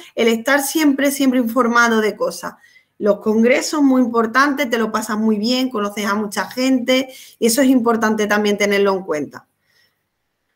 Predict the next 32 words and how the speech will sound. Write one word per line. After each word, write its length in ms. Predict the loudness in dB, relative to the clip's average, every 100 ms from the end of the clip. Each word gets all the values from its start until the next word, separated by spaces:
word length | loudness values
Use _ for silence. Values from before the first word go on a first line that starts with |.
| _ _ _ 0
Y 100 | 2
bueno, 420 | 6 6 4 4
por 180 | 4 4
último 400 | 2 2 2 2
ya, 180 | 0 2 2 -2 -4
mm, 540 | 2 4 4 0 -4 -6 -8 -2
queríamos 420 | 0 2 0 0
dejaros 380 | 0 0 2 2
un 180 | 2 2
poquito 420 | 2 2 0 0
constancia 640 | -2 -4 0 0 0 -2 0
de 120 | 0
lo 100 | -2
que 160 | -2
han 160 | -2 -2
sido 240 | -2 0 0
nuestros 380 | -2 -4 -6 -2
cuatro 340 | 0 0 2
años, 380 | 0 0 -2 -6
de 220 | -6 -6 -4
que 160 | -4
no 200 | -2 -2
todo 200 | -2 -2
en 80 | 0
la 120 | 0
facultad 600 | -2 -2 -2 0 0 0 0
es 200 | -4 -2
sentarte 760 | -2 0 2 2 2 0 0 0
en 80 |
un 80 | 0
libro, 640 | 0 -2 0 4 6 6
estudiar, 600 | 4 0 -2 -2 0 0